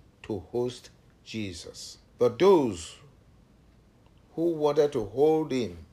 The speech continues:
and tag him a sinner were complaining, grumbling that Jesus had become and made himself a guest of a sinner. And Jesus reminded them of the good way of living,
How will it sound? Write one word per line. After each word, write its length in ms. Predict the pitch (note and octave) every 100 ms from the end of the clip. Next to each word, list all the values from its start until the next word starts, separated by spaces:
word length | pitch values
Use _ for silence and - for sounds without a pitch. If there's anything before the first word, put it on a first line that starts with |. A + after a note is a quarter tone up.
| _ _ _ _ _ _ -
and 260 | A#2+ G#2 -
tag 320 | - D3 C#3
him 360 | - B2+ F2 D#2
a 120 | A2+ G2+
sinner 520 | - C#3 A#2+ F2 E2 _ _ _ _
were 160 | A#2+ A#2
complaining, 800 | - A#2+ G#2+ C3+ C#3+ C3+ G2 E2
grumbling 600 | D#2+ A2 C#3+ C#3+ G2 E2 D#2
that 200 | G2+ F#2
Jesus 680 | F2 D3 C#3 F2+ D#2+ - - _ _ _ _ _
had 220 | - A2 G2+
become 640 | G#2 - C3+ B2 F#2+ D#2+
and 200 | G2+ A2
made 200 | A#2 C#3
himself 440 | B2+ G2+ - A#2+ A#2
a 120 | G2 F2
guest 440 | - G#2 - - - _ _ _ -
of 160 | G2+
a 80 | G2
sinner. 400 | - G#2+ F#2+ - _ _ _
And 200 | G#2 G2+
Jesus 600 | F2+ C3+ C3+ G#2 F2 F2 -
reminded 960 | B2 B2 A#2+ C3 C#3+ D3+ C#3+ C#3 C3+ G#2+
them 180 | F2 D#2 - _ - _ _ _ _ _ _ _ _ _ _ -
of 200 | A2+ G#2
the 100 | G#2+
good 400 | F#2+ C#3 C#3 G#2
way 160 | A2+ G#2
of 180 | F#2+
living, 560 | G2 A2 A2+ F#2 D#2 D2